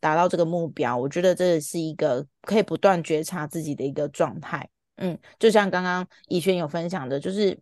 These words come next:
每一个人他想要房子，其实都有一个内在的渴望，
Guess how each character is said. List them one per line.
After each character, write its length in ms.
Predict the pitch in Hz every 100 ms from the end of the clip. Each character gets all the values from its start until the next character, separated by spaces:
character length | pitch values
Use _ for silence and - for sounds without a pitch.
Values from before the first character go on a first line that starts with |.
| -
每 200 | 170 170
一 120 | 185
个 120 | 190
人 320 | 165 151 151
他 360 | 160 175 180 185
想 340 | - - 165
要 180 | 170 196
房 320 | - 165 165
子， 160 | 180 170
其 140 | 151
实 180 | 160 170
都 220 | 160 180
有 80 | 175
一 40 | 165
个 100 | 170
内 240 | 190 175
在 180 | 175 165
的 80 | -
渴 300 | - - -
望， 280 | 170 147